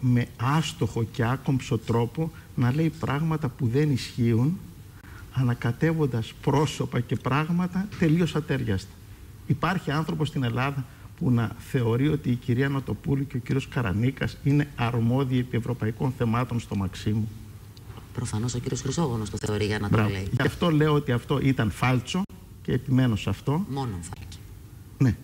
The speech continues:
Speaker 2: Χωρίς περαιτέρω, ε, πολιτικές
Speaker 1: Ναι,
Speaker 2: προεκτάσεις.
Speaker 1: διότι δεν πρέπει να ανακατεύουμε τη διαφορετική πολιτική γνώμη που στο κόμμα μας επιτρέπεται με τέτοιου είδους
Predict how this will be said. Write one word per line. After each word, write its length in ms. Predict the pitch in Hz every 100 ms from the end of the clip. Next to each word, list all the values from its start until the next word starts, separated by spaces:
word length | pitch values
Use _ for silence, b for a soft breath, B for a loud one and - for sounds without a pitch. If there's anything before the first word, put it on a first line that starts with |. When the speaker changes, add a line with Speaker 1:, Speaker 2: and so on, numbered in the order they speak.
| -
Speaker 2:
Χωρίς 340 | - 123 147
περαιτέρω, 540 | - 135 123 131 135 123 120
ε, 40 | 120 117
πολιτικές 500 | 120 120 120 - 180
Speaker 1:
Ναι, 60 | 208
Speaker 2:
προεκτάσεις. 200 | 160 151 151
Speaker 1:
διότι 80 | 143
δεν 160 | 175
πρέπει 260 | 170 196 196
να 80 | 185
ανακατεύουμε 760 | 170 147 123 - 131 147 165
τη 140 | 175 156
διαφορετική 720 | 135 127 - 127 123 127 170
πολιτική 720 | 165 147 120 110 113 - 131 127
γνώμη 640 | 120 101 110 120 127 165 208 - B B B B -
που 260 | 190 185 - - - -
στο 260 | - - 131
κόμμα 360 | 123 135 127
μας 240 | 107 92 92 - - -
επιτρέπεται 720 | - - - 120 117 139 127 196 - - B B B B B
με 380 | 143 151 190 247 - - - -
τέτοιου 380 | 170 180 - 151
είδους 280 | 170 190